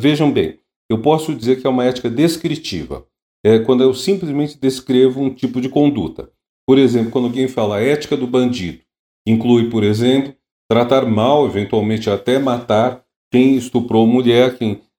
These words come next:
abusou sexualmente criança. Eu estou apenas descrevendo um modo de conduta.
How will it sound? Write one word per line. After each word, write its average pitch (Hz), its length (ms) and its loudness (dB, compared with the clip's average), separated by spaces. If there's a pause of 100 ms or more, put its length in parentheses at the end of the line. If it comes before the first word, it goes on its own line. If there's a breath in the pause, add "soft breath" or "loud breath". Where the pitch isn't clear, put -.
(140)
abusou 104 560 0
sexualmente 104 640 -4
criança. 104 500 -2 (480)
Eu 117 80 2
estou 165 380 -2
apenas 202 540 2
descrevendo 185 800 0
um 110 80 -4
modo 113 340 0
de 104 80 -18
conduta. 120 640 -6